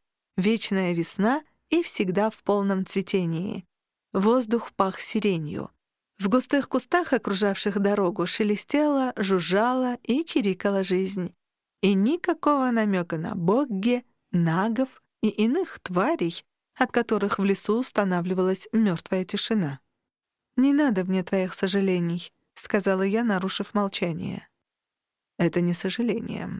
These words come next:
Тамлин не велел тебе говорить», — сообщил Лассен и поежился. «Я не статуэтка из тончайшего стекла. Если на тебя напали наги, я тоже должна об этом знать. По-моему, я заслужила такое право».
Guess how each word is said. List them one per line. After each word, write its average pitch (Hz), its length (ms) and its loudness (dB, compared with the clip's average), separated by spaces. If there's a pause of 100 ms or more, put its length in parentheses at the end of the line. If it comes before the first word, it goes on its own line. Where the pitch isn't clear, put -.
(140)
Тамлин 202 480 2
не 180 100 2
велел 170 300 0
тебе 185 280 -2
говорить», — 175 560 -4 (200)
сообщил 214 560 0
Лассен 190 400 0
и 233 140 -4
поежился. 165 800 -4 (640)
«Я 233 280 4
не 233 120 2
статуэтка 277 680 0
из 190 100 -4
тончайшего 202 580 0
стекла. - 480 -4 (460)
Если 214 480 2
на 214 140 2
тебя 202 260 2
напали 196 400 2
наги, 190 500 2 (280)
я 214 160 4
тоже 240 240 2
должна 220 500 2
об 180 100 0
этом 202 240 0
знать. 196 380 -2 (480)
По-моему, 349 400 4
я 254 180 2
заслужила 220 540 0
такое 175 380 0
право». 170 420 -2